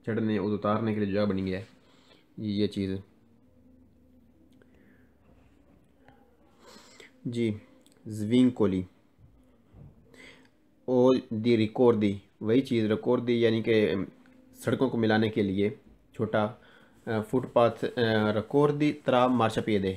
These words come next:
وہی چیز، یعنی فٹ پاتھ سے سڑک پر آنے کے لیے بنا ہوا اسٹیپ، اے، ڈھلان،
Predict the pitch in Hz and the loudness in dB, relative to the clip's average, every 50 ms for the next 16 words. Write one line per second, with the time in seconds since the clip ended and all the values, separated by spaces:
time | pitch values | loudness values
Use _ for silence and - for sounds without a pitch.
0 | 95 - 139 104 107 117 - 110 101 98 101 101 - - - - - _ _ _ | -8 -10 -6 -4 -4 -2 -2 -4 -6 -6 -8 -10 -14 -20 -20 -20 -20 _ _ _
1 | - 113 113 120 123 117 - - - - 147 139 139 - 123 123 117 - - 127 | -6 -2 -2 0 -2 -2 -4 -8 -6 -6 -6 -6 0 2 2 2 2 0 -2 -4
2 | 120 113 - 113 117 110 - 104 101 98 101 107 107 104 101 95 92 95 95 95 | -4 -2 0 -2 -2 0 0 -2 0 0 0 0 0 0 -2 -2 -2 -2 -4 -6
3 | 95 92 - - _ _ _ _ _ _ _ _ _ _ _ _ _ _ _ _ | -6 -8 -14 -20 _ _ _ _ _ _ _ _ _ _ _ _ _ _ _ _
4 | _ _ _ _ _ _ - - 113 117 120 123 120 113 107 107 107 107 113 110 | _ _ _ _ _ _ -10 -2 0 2 4 4 6 6 6 6 4 4 0 -4
5 | - _ _ _ _ _ - - - 127 120 120 117 - - 127 120 117 117 120 | -10 _ _ _ _ _ -20 -6 -2 0 0 0 0 0 0 2 2 2 0 -4
6 | - - - - _ _ _ _ - 110 104 101 101 101 101 101 98 101 98 - | -10 -18 -20 -20 _ _ _ _ -6 -4 -2 -2 -2 -2 -2 -4 -4 -6 -10 -14
7 | _ _ _ _ _ _ _ _ _ _ _ _ 110 104 101 95 90 90 104 107 | _ _ _ _ _ _ _ _ _ _ _ _ -6 -4 -4 -2 -2 0 0 0